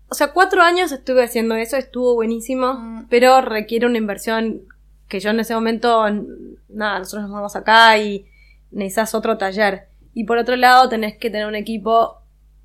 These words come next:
Speaker 1: eh, que esté muy capacitado para usar esas máquinas. Cuando yo me
Speaker 2: Mm.
Speaker 1: estaba yendo de la carpintería esta de barrio, mucho más grande que la que estuve cuatro años,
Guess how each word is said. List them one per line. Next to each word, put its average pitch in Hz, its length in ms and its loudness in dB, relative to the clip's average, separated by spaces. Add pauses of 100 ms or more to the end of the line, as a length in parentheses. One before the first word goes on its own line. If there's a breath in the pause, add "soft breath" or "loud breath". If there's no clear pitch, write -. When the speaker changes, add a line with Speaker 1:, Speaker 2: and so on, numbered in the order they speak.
(140)
Speaker 1:
eh, 202 320 -12
que - 60 -20
esté 214 340 -8
muy 240 280 2
capacitado 220 760 2
para 190 320 -2
usar 202 200 -4
esas 196 220 -8
máquinas. 190 400 -10 (800)
Cuando 285 360 4
yo 254 140 0
me 254 80 -2
Speaker 2:
Mm. 254 40 -4
Speaker 1:
estaba 247 320 2
yendo 240 340 -2
de 214 140 0
la 202 120 -2
carpintería 190 520 -8
esta 208 160 -8
de 196 100 -2
barrio, 220 800 4
mucho 208 380 -6
más 196 120 -4
grande 214 500 2
que - 100 -14
la 175 120 -8
que 170 100 -12
estuve 202 220 -6
cuatro 208 320 0
años, 247 400 -2